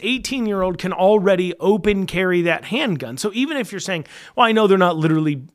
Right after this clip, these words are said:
buying them Glocks and giving them to them, but they're allowing them to carry them." No, no, no, no, they're not. They're, they're already allowed to carry the gun. In fact, uh, it's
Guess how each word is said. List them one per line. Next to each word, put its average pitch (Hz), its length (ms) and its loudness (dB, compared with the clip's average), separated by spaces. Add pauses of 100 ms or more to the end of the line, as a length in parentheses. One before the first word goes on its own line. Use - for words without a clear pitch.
(180)
buying 156 540 0
them 147 140 -4
Glocks 143 400 0
and 131 200 -10
giving 190 240 0
them 135 180 -2
to 147 180 -6
them, 143 160 -4
but 160 120 -4
they're 226 100 2
allowing 208 360 4
them 196 120 0
to 160 80 -2
carry 247 260 0
them." 175 180 -2
No, 269 160 4
no, 247 60 6
no, 208 200 4
no, 175 180 2
they're 156 140 -2
not. 131 440 -6 (500)
They're, 220 340 4 (400)
they're 220 280 6
already 202 680 4
allowed 170 460 0
to 147 80 -6
carry 160 280 -2
the 135 120 -6
gun. 117 580 -2
In 170 160 0
fact, 175 460 -6 (340)
uh, 127 380 -12
it's - 420 -10